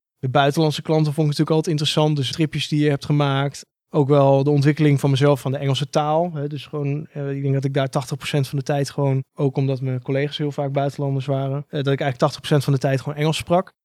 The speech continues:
Ja, en voor de rest is het natuurlijk heel erg een hiërarchische organisatie, waarin het pad wat je bewandelt best wel uitgekoud is, hè. Dus na drie jaar word je senior en na weer drie jaar word je manager.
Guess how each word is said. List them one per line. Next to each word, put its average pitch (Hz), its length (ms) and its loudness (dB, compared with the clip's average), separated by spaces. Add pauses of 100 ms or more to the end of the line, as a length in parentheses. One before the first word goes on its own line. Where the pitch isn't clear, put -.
Ja, - 160 -16
en 151 120 -4
voor 165 100 2
de 160 60 4
rest 175 200 4
is 180 40 0
het 151 100 -2
natuurlijk 165 280 4
heel 185 140 10
erg 165 120 6
een 151 80 2
hiërarchische 151 720 4
organisatie, 156 640 2
waarin 143 300 0
het 139 140 -4
pad 156 240 -2
wat 147 200 -2
je 143 80 -6
bewandelt 143 580 4
best 143 180 2
wel 143 300 2
uitgekoud 170 560 2
is, 139 160 2
hè. 156 140 2
Dus 143 140 -2
na 135 120 0
drie 147 180 4
jaar 139 220 4
word 135 180 -2
je 147 80 -8
senior 160 640 2
en 147 120 -4
na 143 160 -6
weer 147 200 2
drie 143 220 2
jaar 139 440 4
word 147 140 -2
je 151 80 2
manager. 160 640 4